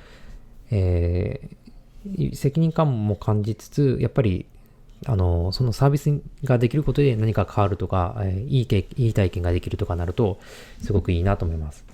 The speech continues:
で、二つ目は、そのサービスを育てるのが楽しいということですね。で、これはその、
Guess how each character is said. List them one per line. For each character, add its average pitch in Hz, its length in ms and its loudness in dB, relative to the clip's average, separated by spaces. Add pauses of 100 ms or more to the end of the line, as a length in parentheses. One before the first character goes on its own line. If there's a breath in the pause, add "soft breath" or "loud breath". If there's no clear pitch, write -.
(760 loud breath)
で、 123 100 -4
二 - 220 2
つ 170 100 -2
目 160 140 2
は、 101 340 2
そ 101 60 0
の 90 80 2
サ 135 160 4
ー - 20 4
ビ 143 80 2
ス 135 100 2
を 123 60 4
育 104 240 0
て - 100 -2
る 92 80 2
の 85 100 -2
が 87 80 -4
楽 98 180 0
し - 160 -4
い - 20 2
と - 100 -10
い - 40 -4
う - 60 -10
こ - 60 -10
と - 100 -14
で - 60 -12
す - 80 -20
ね。 - 200 -12 (520 loud breath)
で、 139 80 -4
こ 160 100 2
れ 165 40 4
は 156 40 -2
そ 160 100 0
の、 123 260 2